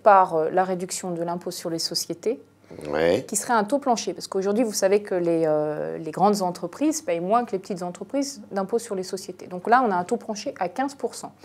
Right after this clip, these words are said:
Speaker 2: D'accord.
Speaker 1: Deuxièmement, effectivement, on revient aux trente-neuf heures sans compensation.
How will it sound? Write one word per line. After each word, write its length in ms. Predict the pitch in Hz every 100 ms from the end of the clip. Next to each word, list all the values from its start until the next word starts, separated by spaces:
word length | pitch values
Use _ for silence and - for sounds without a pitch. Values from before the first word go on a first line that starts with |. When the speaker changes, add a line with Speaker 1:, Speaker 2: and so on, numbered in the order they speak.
| -
Speaker 2:
D'accord. 320 | 95 - 69
Speaker 1:
Deuxièmement, 640 | 220 262 269 262 226 185
effectivement, 600 | - 185 190 - 190 180 -
on 80 |
revient 340 | 202 226 226 202 -
aux 120 | 180
trente-neuf 500 | - 190 - 180 165
heures 240 | 151 151 - - -
sans 260 | - - 185
compensation. 680 | 180 170 165 151 143 -